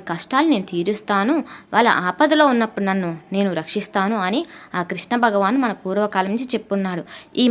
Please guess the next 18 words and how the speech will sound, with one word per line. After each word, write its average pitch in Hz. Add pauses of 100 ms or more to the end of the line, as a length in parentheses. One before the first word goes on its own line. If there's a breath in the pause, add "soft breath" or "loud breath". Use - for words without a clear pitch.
మంత్రాన్ని 262
కనుక 202 (180)
ఎవరైతే 226
పదకొండు 202
సార్లు 233
ప్రతినిత్యం 185
పఠిస్తారో 196 (380 loud breath)
వాళ్ళకి 196
అన్ని 233
శుభాలు 202
జరిగి 190 (100)
మీ 190 (100)
కష్టాలని 190
తొలగిపోతాయి. 190 (440 loud breath)
ఈ 320 (100)
వీడియో 220
కనుక 214 (100)
మీకు 196